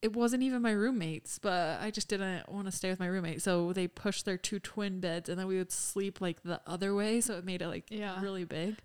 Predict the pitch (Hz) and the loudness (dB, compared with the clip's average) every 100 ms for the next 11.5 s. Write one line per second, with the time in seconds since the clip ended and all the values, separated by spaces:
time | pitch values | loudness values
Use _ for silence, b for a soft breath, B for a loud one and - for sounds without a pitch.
0 | - 247 311 285 262 277 240 214 196 208 | -8 -2 0 2 2 4 4 2 0 0
1 | 220 226 - 233 202 - - 311 302 392 | 2 2 2 2 0 -2 0 2 4 4
2 | 349 - - - - 466 381 294 226 262 | 4 2 0 -6 -4 -2 0 -4 -4 4
3 | 262 233 233 226 - 302 - 254 370 B | 6 6 4 2 0 -2 -2 -2 0 B
4 | - 330 302 330 320 269 - B B B | 4 4 6 4 4 2 -2 B B B
5 | 226 226 220 226 220 208 190 - 185 202 | 6 6 8 6 6 4 2 -2 2 2
6 | 196 190 175 160 175 226 233 226 208 - | 4 2 2 0 2 2 2 -2 -4 -4
7 | - - 190 202 208 202 220 196 196 190 | -16 -18 -8 -2 0 2 0 2 2 2
8 | 190 196 190 - 190 226 196 - - - | 2 2 0 -4 -4 -2 0 6 6 6
9 | - 254 - - - 175 - - B B | -2 -4 0 -2 -2 -8 -6 -12 B B
10 | 359 320 285 269 240 196 208 196 202 185 | -12 -10 -8 -6 -4 -2 -2 -2 -4 -6
11 | 196 175 185 240 - | -10 -8 -2 -2 -2